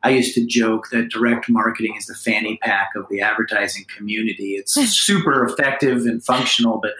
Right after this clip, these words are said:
Speaker 1: there's no sex appeal whatsoever
Speaker 2: Sure.
Speaker 1: to it. Where it got really tricky while I was there, so I was there from, oh, two thousand five to two thousand ten, was as digital came online and as social came online and as mobile came online,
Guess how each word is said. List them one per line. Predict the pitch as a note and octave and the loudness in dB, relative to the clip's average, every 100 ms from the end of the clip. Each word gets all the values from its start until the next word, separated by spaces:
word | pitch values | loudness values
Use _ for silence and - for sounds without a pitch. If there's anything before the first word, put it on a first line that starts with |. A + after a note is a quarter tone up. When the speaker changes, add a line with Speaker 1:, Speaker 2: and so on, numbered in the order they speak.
| - - | -14 -4
Speaker 1:
there's | C3 B2 | -2 2
no | B2 | 2
sex | G2+ C3 A#2+ - | 2 0 0 -2
appeal | A2 A2+ G2 | -2 -2 -2
whatsoever | G#2+ G#2+ C4 A3+ A2 G#3+ A2+ - - | -4 -2 0 2 2 0 -2 -4 -4
Speaker 2:
Sure. | A#2+ | -6
Speaker 1:
to | G2+ | -4
it. | G#2 - _ _ | -6 -10 _ _
Where | C3+ C#3+ C3+ C3+ | 0 4 4 4
it | C3+ B2 | 2 2
got | B2+ C3 | 0 2
really | A#2+ A2+ | 2 2
tricky | - - D#4 - - - D3 - | 0 2 0 -2 -8 -8 -8 -2
while | C#3 C3 | 2 2
I | C3 | 2
was | A#2 A2+ | 2 2
there, | C3+ E3+ C3 | 2 2 2
so | B2 C#3 | 2 0
I | |
was | D3+ C#3+ - | 2 2 2
there | C3 C3 B2+ B2+ | 0 2 0 -6
from, | - A2+ A2 A#2+ | -8 -10 -8 -6
oh, | C3 C3 B2+ - | -2 0 -2 -6
two | - E3+ | -2 2
thousand | C#3 C3 B2 A#2 | 4 2 2 0
five | B2 A#2+ A#2 A#2 | 2 4 4 2
to | A#2 | -4
two | - | -6
thousand | A#2+ A#2 A#2 - - | 0 0 0 -4 -12
ten, | - F3+ D#3 A2 - - - | -2 0 2 0 -4 -8 0
was | C#3+ C3+ C#3 - - - | 2 2 0 -6 -12 -2
as | C#3+ C3+ - - | -2 -2 -8 -2
digital | E3+ E3 E3+ C#3 | 0 4 4 2
came | C3 D3+ C#3 | 2 0 2
online | C3+ B2+ B2 C3 C3 C3 B2+ B2+ | 2 2 2 2 2 0 -4 -10
and | A2+ | -10
as | G2+ | -4
social | - - D3+ C#3+ - C3+ | -2 2 2 2 2 0
came | - D3 C3+ C3+ | 0 -2 0 0
online | B2+ B2+ B2 B2 B2 B2 A#2 | 0 0 0 2 2 2 0
and | G#2 | -2
as | G2+ | -8
mobile | B2+ C#3 C#3+ C#3 B2+ | -2 2 2 2 -2
came | - C3+ C3 | -4 -6 -2
online, | B2+ B2+ B2 B2 B2 A#2+ | 0 2 2 2 2 0